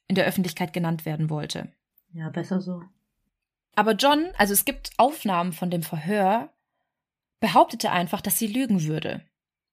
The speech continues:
Speaker 1: Sie würde nur lügen, um ihm eins auszuwischen, und er blieb richtig standhaft. Also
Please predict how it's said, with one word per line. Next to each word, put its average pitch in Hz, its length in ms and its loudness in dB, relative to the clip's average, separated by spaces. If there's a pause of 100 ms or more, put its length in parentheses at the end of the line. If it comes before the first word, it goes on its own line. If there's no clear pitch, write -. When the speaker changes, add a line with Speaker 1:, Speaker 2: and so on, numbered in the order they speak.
(300)
Speaker 1:
Sie 214 200 0
würde 269 220 4
nur 294 180 4
lügen, 269 360 0
um 247 100 6
ihm 214 120 4
eins 175 200 0
auszuwischen, 214 960 2 (420)
und 196 680 6 (360)
er 196 100 8
blieb 202 380 0
richtig 220 540 -2
standhaft. 185 640 0
Also 196 160 -2